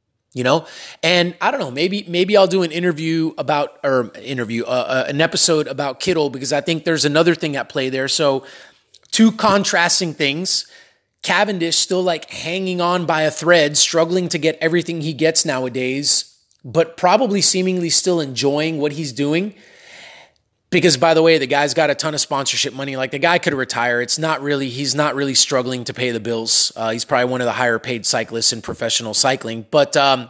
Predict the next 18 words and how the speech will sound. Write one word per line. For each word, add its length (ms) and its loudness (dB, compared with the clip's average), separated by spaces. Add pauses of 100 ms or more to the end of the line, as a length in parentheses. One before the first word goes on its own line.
(140)
but 120 -8
then 140 -2
you've 120 -4
got 220 0
Kittel, 380 2
who 300 2 (360)
just 200 0
hops 300 2
out 140 4
of 60 2
a 40 -6
contract 560 -4 (340)
midway 420 -2
through 200 -6
a 60 -4
season 400 -4
very 220 -2
abruptly. 600 -2